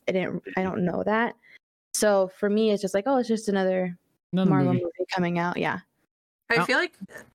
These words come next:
Speaker 3: I feel like they're gonna do a lot more fill in the gaps with the new
Speaker 1: Mm-hmm.
Speaker 3: phase of, like, why didn't the Eternals, like, go in and, like, do something with Thanos? Like, why didn't the Timekeepers do something? You know,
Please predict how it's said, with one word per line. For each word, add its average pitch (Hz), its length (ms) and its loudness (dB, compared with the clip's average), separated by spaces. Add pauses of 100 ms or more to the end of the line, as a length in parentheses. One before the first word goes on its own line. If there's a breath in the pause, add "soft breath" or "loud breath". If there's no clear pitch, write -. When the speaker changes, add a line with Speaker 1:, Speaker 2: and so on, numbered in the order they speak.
(200)
Speaker 3:
I 220 100 2
feel 233 140 -2
like 247 80 -2
they're 269 100 -2
gonna 220 160 2
do 196 160 0
a - 20 2
lot 175 280 0
more 180 400 0 (280)
fill 180 200 0
in 170 100 0
the 170 80 0
gaps 165 580 -4 (160)
with 202 180 0
the 208 120 0
new 208 180 4
Speaker 1:
Mm-hmm. - 100 -10 (100)
Speaker 3:
phase 208 600 0 (540 loud breath)
of, 185 340 0
like, 180 400 -2 (320)
why 170 220 0
didn't 180 240 -2
the 180 120 0
Eternals, 185 580 0
like, 180 280 -4 (160)
go 180 220 2
in 190 480 0
and, 185 240 0
like, 190 320 -2
do 196 140 0
something 180 280 -2
with 180 140 -2
Thanos? 175 680 -2
Like, - 260 -6 (340)
why 170 180 0
didn't 180 220 -2
the 208 100 0
Timekeepers 220 840 0
do 196 140 0
something? 180 800 -2 (500 loud breath)
You 190 140 0
know, 170 400 0